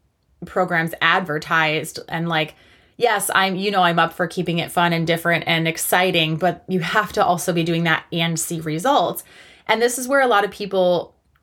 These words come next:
feel like, "I've been working out and working out and working out for years and years, but I don't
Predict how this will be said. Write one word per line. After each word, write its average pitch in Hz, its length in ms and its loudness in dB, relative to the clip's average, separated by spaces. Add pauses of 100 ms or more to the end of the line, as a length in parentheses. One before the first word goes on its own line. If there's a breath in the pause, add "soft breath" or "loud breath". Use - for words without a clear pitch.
(580)
feel 262 300 2
like, 180 460 2
"I've 190 120 0
been 185 140 -2
working 240 260 -2
out 233 360 2
and 180 140 0
working 196 300 -4
out 196 240 0
and 185 160 -2
working 202 300 -2
out 180 220 0
for 226 100 -4
years 226 400 0
and 202 80 -4
years, 208 240 0
but 196 140 0
I - 20 4
don't 226 240 0